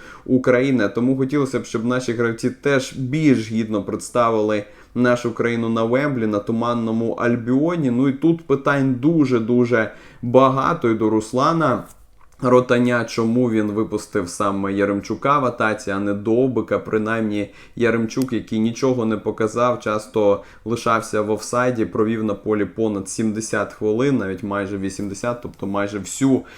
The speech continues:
гру. В той же час, е, чому Віктор Циганков, це, напевно, перше питання, один з кращих атакувальних гравців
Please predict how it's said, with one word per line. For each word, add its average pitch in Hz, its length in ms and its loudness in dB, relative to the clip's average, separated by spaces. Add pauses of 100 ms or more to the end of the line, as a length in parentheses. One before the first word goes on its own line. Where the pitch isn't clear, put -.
(160)
гру. 135 460 2
В 147 80 -4
той 123 260 2
же 117 140 -4
час, 104 500 -4
е, 101 240 0
чому 120 280 -2
Віктор 131 500 0
Циганков, 117 720 0
це, 107 80 -8
напевно, 101 340 -6
перше 120 400 0
питання, 107 680 -2
один 98 240 -6
з - 60 -14
кращих 110 480 -2
атакувальних 101 640 -4
гравців 107 480 -4